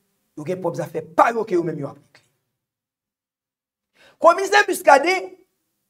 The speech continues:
genyen, madame, mademoiselles et messieurs, kote ke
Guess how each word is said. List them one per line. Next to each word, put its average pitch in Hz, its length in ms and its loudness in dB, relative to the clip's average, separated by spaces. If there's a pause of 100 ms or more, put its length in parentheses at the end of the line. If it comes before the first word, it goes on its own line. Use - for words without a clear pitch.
(960)
genyen, 277 360 2
madame, 262 340 4
mademoiselles 190 500 -4
et 160 40 -6
messieurs, 254 440 2 (1300)
kote 240 320 4
ke 339 140 0